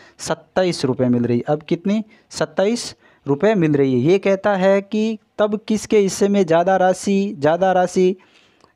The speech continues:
यानी इसको जेड को बावन रुपये मिल रहे थे, लेकिन अब सत्ताईस रुपये मिल रहे हैं। यानी ज़्यादा किसको मिल रही थी? जेड को पहले ज़्यादा मिल रही थी, अब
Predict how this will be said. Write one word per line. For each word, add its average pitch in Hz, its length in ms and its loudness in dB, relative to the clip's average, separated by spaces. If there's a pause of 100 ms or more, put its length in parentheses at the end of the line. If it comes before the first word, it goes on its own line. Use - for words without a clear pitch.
(380)
यानी 175 220 -2
इसको 190 680 -2 (1400)
जेड 170 320 0
को 214 140 2
बावन 190 520 0
रुपये 170 240 0
मिल 170 160 0
रहे 175 160 2
थे, 180 240 2
लेकिन 156 280 0
अब 175 160 0
सत्ताईस 147 440 -2
रुपये 127 180 -2
मिल 120 200 -2
रहे 120 100 2
हैं। 120 60 2
यानी 135 160 2
ज़्यादा 151 300 2
किसको 190 300 -2
मिल 180 140 0
रही 185 160 4
थी? 214 280 -2 (340)
जेड 156 340 0
को 185 380 2 (1000)
पहले 165 240 2
ज़्यादा 156 280 0
मिल 175 180 0
रही 170 180 4
थी, 180 360 -4
अब 156 260 -2